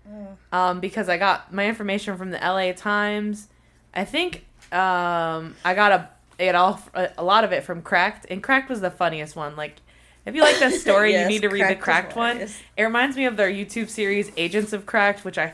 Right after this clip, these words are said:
Speaker 2: fucking loved when I was younger. It's so funny, and it sounds exactly like the articles. And also the guys end up making out at the end. I ruined it for you guys, sorry.
Speaker 1: <laughs>
Speaker 2: The, all the episodes are, like, six minutes long, so come on.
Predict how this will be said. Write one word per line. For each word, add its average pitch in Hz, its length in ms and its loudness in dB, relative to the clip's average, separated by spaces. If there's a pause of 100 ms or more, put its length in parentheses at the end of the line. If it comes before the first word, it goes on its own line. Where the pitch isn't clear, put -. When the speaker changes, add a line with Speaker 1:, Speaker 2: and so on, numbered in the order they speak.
Speaker 2:
fucking 185 300 -4
loved 170 260 -2
when 165 100 -6
I 156 80 -4
was 151 160 -10
younger. 165 480 -10 (420)
It's - 220 -10
so 170 220 -2
funny, 147 440 -8
and 147 160 -12
it 139 120 -8
sounds 147 260 -6
exactly 139 440 -10
like - 200 -12
the - 80 -12
articles. - 640 -14 (400)
And 185 100 -6
also 202 240 0
the 180 80 -6
guys 151 300 0
end 143 100 -12
up 139 120 -10
making 135 340 -14
out 71 140 -14
at - 100 -20
the 65 100 -16
end. - 280 -18 (440)
I 170 40 -16
ruined 160 260 -12
it - 100 -14
for - 80 -16
you 180 140 -10
guys, - 260 -14
sorry. - 420 -14
Speaker 1:
<laughs> - 40 -20 (800)
Speaker 2:
The, 214 100 4
all 220 140 6
the 226 100 6
episodes 190 440 2
are, 165 80 -2
like, 151 260 -2 (100)
six - 400 -6
minutes 139 280 -8
long, - 260 -14 (100)
so - 320 -14 (220)
come - 160 -16
on. - 120 -20